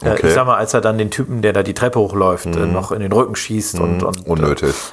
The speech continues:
Speaker 1: und den, ich glaub, den zweiten knallt er auch un-, unnötigerweise ab.
Speaker 2: Ja.
Speaker 1: Da ist es sicherlich vorbei, aber, äh, ich glaube jetzt, also ich würd natürlich das auch nicht machen und so weiter, aber du kannst argumentieren, warum der erste,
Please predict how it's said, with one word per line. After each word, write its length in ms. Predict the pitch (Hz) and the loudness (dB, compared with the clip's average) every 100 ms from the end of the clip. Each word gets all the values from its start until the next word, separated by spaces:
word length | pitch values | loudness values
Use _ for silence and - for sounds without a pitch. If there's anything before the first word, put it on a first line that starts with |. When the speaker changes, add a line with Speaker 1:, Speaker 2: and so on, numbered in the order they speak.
| - | -2
Speaker 1:
und 80 | |
den, 80 | 104 | -2
ich 80 | 101 | 0
glaub, 120 | 107 | -2
den 120 | 101 | -2
zweiten 360 | 95 113 110 117 | -2 0 0 -2
knallt 240 | - 101 101 | -2 -2 0
er 80 | |
auch 160 | 98 107 | -2 -2
un-, 100 | 110 | -6
unnötigerweise 920 | - 127 117 110 110 101 101 113 107 - | -6 -4 0 0 0 0 2 2 2 2
ab. 100 | 85 | 2
Speaker 2:
Ja. 140 | 82 - - - - | 0 -2 -16 -20 -18
Speaker 1:
Da 300 | 113 110 104 | -4 0 2
ist 200 | 104 - | 0 -4
es 180 | 110 - | -4 -2
sicherlich 300 | 104 98 - | 0 0 -4
vorbei, 380 | 90 95 110 | -4 0 2
aber, 140 | 101 98 - - - - | 2 -2 -4 -20 -20 -14
äh, 60 | 101 - 104 | -12 -12 -14
ich 120 | - | -4
glaube 260 | 98 104 98 | -2 0 -2
jetzt, 320 | 98 - - - - - | -2 -6 -12 -10 -10 -6
also 200 | 98 104 | -6 -6
ich 160 | - | -6
würd 160 | 117 - - _ _ - | -6 -8 -16 _ _ -4
natürlich 280 | - 113 | -4 -4
das 140 | - - | -6 -4
auch 160 | - 147 | 0 2
nicht 140 | 120 | 2
machen 300 | 127 123 127 | 0 0 -2
und 120 | 98 | -4
so 100 | - | 0
weiter, 240 | 101 120 120 | 0 2 2
aber 140 | 107 | 0
du 60 | 107 | 0
kannst 340 | 131 139 - | -2 -4 -2
argumentieren, 560 | 110 110 107 - 135 117 | 0 0 -2 0 0 2
warum 220 | 95 101 | -2 0
der 120 | 104 | 0
erste, 460 | 104 120 - 113 | 2 0 2 2